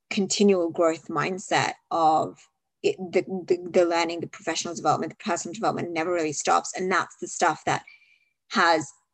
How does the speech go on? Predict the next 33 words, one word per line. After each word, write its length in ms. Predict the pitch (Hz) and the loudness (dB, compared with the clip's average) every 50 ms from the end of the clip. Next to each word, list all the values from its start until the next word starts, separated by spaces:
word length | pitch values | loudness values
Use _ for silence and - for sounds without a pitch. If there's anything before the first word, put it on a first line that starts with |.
| _ - - | _ -4 -4
a 40 | 185 | -4
huge 720 | - - - - - 220 226 240 247 240 220 196 - 190 | -4 -6 -10 -2 2 4 6 6 6 4 4 2 0 -2
return 580 | 180 147 - - - 214 185 170 170 165 165 | -2 -2 -2 -6 -4 -2 0 0 0 0 -2
on 200 | 156 139 131 135 | -2 -4 -4 -4
spending. 640 | - - - - 143 156 156 - 110 - - - _ _ _ _ - _ _ _ | -6 -8 -4 -4 -2 -2 -2 -4 -6 -8 -10 -14 _ _ _ _ -20 _ _ _
So 140 | - - 190 | -4 4 4
that's 180 | 185 180 - | 4 4 2
the, 140 | - - 208 | -4 -4 0
that's 200 | 214 175 170 - | 0 0 0 0
a 60 | 180 | -4
phrase 220 | - 170 160 151 - | -2 -2 -2 0 2
that 100 | 156 151 | 4 4
I 140 | 165 190 | 4 4
think 220 | 196 - 175 156 - | 2 -2 -8 -8 -8
of 100 | 156 165 | -10 -8
now 260 | 170 151 120 131 - | -4 -2 -2 -2 -2
is 300 | - - 160 147 - - 180 | -2 -4 -4 -4 -4 -8 0
what, 300 | 175 196 202 214 - - - | 4 6 6 6 4 2 -6
how 200 | - 208 208 226 | -2 4 6 6
do 60 | - | 8
I 80 | - 240 | 8 6
maximize 540 | 202 190 180 180 - - 190 165 170 170 170 | 6 2 0 0 -2 -4 -2 -2 -2 -2 -4
my 80 | 156 | -6
return 640 | 147 143 135 - - - 185 160 160 151 151 156 156 _ _ - | -4 -4 -4 -6 -6 -6 -4 -4 -4 -4 -4 -6 -8 _ _ -8
on 260 | 147 151 143 127 - _ - | -6 -4 -4 -4 -6 _ -18
spending? 480 | - - - 127 135 147 131 123 - | -16 -10 -6 -6 -4 -4 -4 -6 -6
How 120 | - 170 160 | -6 -2 0
do 60 | 190 | 0
I 80 | 202 | 0
spend 420 | 196 - - - - 196 220 240 247 | 0 -2 -4 0 4 6 6 8 6
in 80 | 233 | 6
a 80 | 202 165 | 4 4
way 380 | 160 165 156 147 147 - - | 2 2 2 2 0 -2 -6